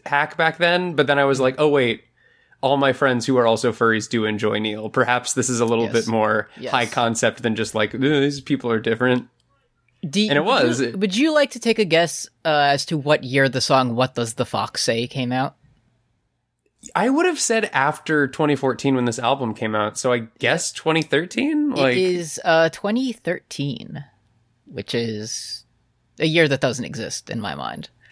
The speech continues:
Speaker 1: And I gotta, I gotta, everybody knows I'm a big fan of What Does the Fox Say?
Speaker 2: Bro,
Speaker 1: That's something
Speaker 2: The
Speaker 1: you know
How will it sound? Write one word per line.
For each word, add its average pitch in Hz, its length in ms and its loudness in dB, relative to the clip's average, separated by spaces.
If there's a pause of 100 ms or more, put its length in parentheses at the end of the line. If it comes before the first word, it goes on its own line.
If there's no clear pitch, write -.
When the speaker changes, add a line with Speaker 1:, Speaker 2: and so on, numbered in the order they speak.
(300)
Speaker 1:
And 139 80 2
I 170 80 2
gotta, 196 440 0
I 151 120 0
gotta, 160 480 -2
everybody 170 400 0
knows 135 160 2
I'm 127 80 2
a 120 80 2
big 117 260 -2
fan 113 220 2
of 107 80 -4
What 110 140 0
Does 104 160 -8
the - 60 -18
Fox 107 320 -2
Say? 120 200 2
Speaker 2:
Bro, 110 100 4
Speaker 1:
That's 104 320 -4
something 123 240 -2
Speaker 2:
The 226 60 -2
Speaker 1:
you - 20 -4
know 285 60 2